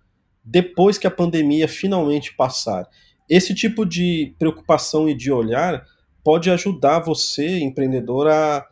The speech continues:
a pensar em como você pode formatar e organizar melhor o, o, os seus produtos e serviços. Hoje mesmo, quando a gente assiste algumas matérias no jornal, a gente já percebe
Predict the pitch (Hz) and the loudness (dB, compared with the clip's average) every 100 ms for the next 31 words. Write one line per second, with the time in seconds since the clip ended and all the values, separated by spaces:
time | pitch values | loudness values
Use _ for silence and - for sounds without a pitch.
0 | _ _ _ _ 123 127 170 156 - 165 | _ _ _ _ -6 0 0 0 0 2
1 | 180 - 139 185 202 196 196 - 196 185 | 2 0 0 0 2 -2 -2 0 0 0
2 | 190 - _ - - 196 196 190 180 170 | -6 -8 _ -20 -2 2 4 4 2 2
3 | 180 185 175 190 185 165 170 185 196 175 | 2 0 0 0 0 0 0 0 0 2
4 | 170 190 196 151 156 151 151 135 135 113 | 2 2 0 -4 -4 -4 -4 -6 -6 -6
5 | 127 - 151 - 185 123 160 190 151 139 | -8 -6 -6 -2 -2 0 -4 -4 -8 -8
6 | - 127 113 113 123 139 156 226 208 175 | -4 -4 -4 -6 -6 0 4 4 4 2
7 | 175 170 175 160 165 170 - 170 - - | 0 0 -2 -2 -2 -6 -6 -8 -8 -6
8 | 143 127 151 175 170 165 - 139 139 131 | -2 -2 0 -2 0 -2 -2 -2 -2 -4
9 | 117 120 113 139 175 139 104 _ _ _ | -4 -4 -4 -2 -2 -4 -6 _ _ _
10 | - 131 165 170 170 175 175 - 180 | -6 -2 0 2 0 0 -2 0 0